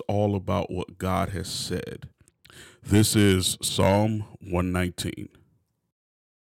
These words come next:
Blessed are those whose way is blameless, who walk in the law of the Lord. Blessed are those who keep his testimonies, who seek him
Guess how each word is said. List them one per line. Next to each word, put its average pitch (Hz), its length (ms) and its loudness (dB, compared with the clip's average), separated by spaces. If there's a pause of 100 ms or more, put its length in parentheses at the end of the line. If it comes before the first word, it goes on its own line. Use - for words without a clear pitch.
(260)
Blessed 123 260 4
are 110 120 4
those 98 440 4
whose 92 420 -2
way 98 380 2
is 95 180 -2
blameless, - 920 -4 (240)
who 107 120 -2
walk 98 540 0 (100)
in 95 140 -4
the 92 100 -4
law 92 360 0
of 90 80 -4
the 87 100 -10
Lord. - 520 -10 (800)
Blessed 123 320 2
are 113 80 4
those 101 360 0
who 98 260 -6
keep - 320 -10
his 110 260 -6
testimonies, 92 880 -4
who 101 160 -6
seek - 460 -4
him 95 360 -4